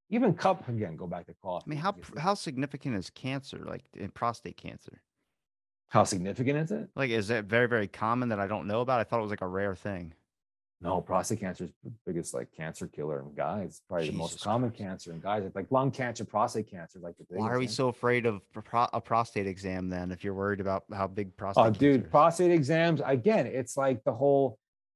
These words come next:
Speaker 1: anal sex thing with the whole gay thing. Like,
Speaker 2: That's
Speaker 1: you
Speaker 2: where
Speaker 1: know,
Speaker 2: it
Speaker 1: people,
Speaker 2: stems
Speaker 1: like,
Speaker 2: from?
Speaker 1: people go there. I'm like, listen, like, it's,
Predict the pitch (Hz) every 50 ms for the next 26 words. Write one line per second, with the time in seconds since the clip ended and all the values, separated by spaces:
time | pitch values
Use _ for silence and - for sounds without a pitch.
0 | _ _ - 135 143 147 147 151 139 - - 147 143 151 151 - - - 131 117
1 | 117 120 113 120 123 117 123 123 123 107 113 117 131 151 156 - - 87 78 76
2 | 76 - _ - - 113 139 160 196 - 156 143 247 226 196 175 190 170 170 175
3 | 202 202 - - - 269 277 294 285 254 190 - _ _ - 220 233 - 240 196
4 | 156 156 175 180 180 170 147 160 180 190 156 110 104 95 151 160 165 165 151 117
5 | - _ _ _ _ _ - - 143 160 180 196 185 190 - 110 98 101 127 135
6 | 107 - 147 151 113